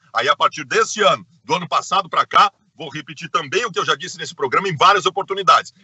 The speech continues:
Presidente Marcelo Medeiros se perdeu e vem, no, neste período, fazendo um equívoco atrás do outro, e é exatamente sobre isso que eu abri o programa, explanando aqui minha decepção com a condução do Internacional.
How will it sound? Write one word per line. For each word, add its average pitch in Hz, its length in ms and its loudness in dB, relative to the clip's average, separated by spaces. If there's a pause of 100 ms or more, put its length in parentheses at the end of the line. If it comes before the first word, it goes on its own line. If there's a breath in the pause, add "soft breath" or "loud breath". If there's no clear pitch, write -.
Presidente 160 340 -4
Marcelo 156 380 -4
Medeiros 113 400 -6
se 226 200 -6
perdeu 190 540 2 (220)
e 160 100 -6
vem, 202 320 -2 (240)
no, 165 260 -6
neste 190 520 0
período, 202 520 -4 (220)
fazendo 190 500 0
um 269 200 -6
equívoco 208 500 -8
atrás 165 320 -2
do 185 80 -8
outro, 196 380 -2 (120)
e 170 80 -4
é 190 60 4
exatamente 190 600 0
sobre 208 280 -8
isso 226 340 -10
que 240 120 -12
eu 240 80 -2
abri 214 420 -2
o 196 100 -4
programa, 185 560 0
explanando 175 520 0
aqui 180 180 -8
minha 196 160 -8
decepção 190 480 -4
com 180 80 0
a 180 80 4
condução 185 400 -6
do 190 60 -14
Internacional. 190 580 -2